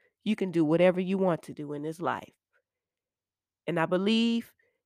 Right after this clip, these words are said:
that you can. But you gotta be willing to put in the work to get back to that.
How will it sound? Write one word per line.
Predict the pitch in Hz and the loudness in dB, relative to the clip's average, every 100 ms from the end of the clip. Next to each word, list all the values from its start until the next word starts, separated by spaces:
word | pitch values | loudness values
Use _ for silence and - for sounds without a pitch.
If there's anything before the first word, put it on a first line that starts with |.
| _ | _
that | 180 180 | -2 -2
you | 202 | -4
can. | - 185 117 - - _ _ _ _ _ _ _ _ _ _ _ _ _ _ _ | 0 0 0 -8 -20 _ _ _ _ _ _ _ _ _ _ _ _ _ _ _
But | 160 - | -10 -4
you | |
gotta | - 156 160 | 2 4 4
be | 175 | 2
willing | 180 180 180 175 | 2 4 4 2
to | 175 | -4
put | - 185 | -4 -2
in | 180 170 | -2 -2
the | |
work | 156 151 175 143 - _ _ _ | -4 -2 -2 -2 -8 _ _ _
to | - | -18
get | 131 170 156 - | -4 -2 -2 -4
back | 170 165 - - | -8 -6 -6 -6
to | - 180 | -2 0
that. | 135 117 | -2 -6